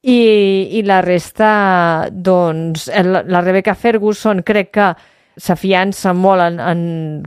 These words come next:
com a Lady Jessica, com a la mare de qui ha de ser, i, a més, com a reverenda, perquè ella també fa un, una mena de traspàs de, cap a una ésser,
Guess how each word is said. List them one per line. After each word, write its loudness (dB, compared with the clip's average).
com -2
a 2
Lady 2
Jessica, -2
com 0
a 2
la 0
mare 2
de 0
qui -2
ha 2
de 2
ser, -2
i, 0
a 0
més, -2
com 0
a 2
reverenda, 0
perquè -2
ella 2
també -2
fa -2
un, -2
una 4
mena 2
de 0
traspàs -4
de, -2
cap -4
a 4
una 2
ésser, 0